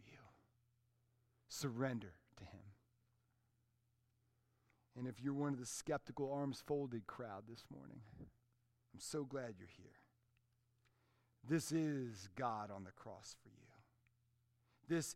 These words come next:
is the one Savior of the world who came for you, God incarnate. And you can turn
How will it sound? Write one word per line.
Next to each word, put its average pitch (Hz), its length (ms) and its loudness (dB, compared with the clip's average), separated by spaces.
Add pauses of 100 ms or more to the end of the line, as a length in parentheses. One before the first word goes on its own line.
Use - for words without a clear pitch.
is 156 520 6
the 143 100 4
one 135 760 6
Savior 143 680 2
of 123 140 0
the 123 80 -4
world 131 380 2
who 131 140 2 (160)
came 139 400 6 (320)
for 147 240 2
you, 110 280 0 (1120)
God 156 260 6
incarnate. - 720 0 (680)
And 127 160 2
you 139 220 4
can 131 300 4
turn 170 580 2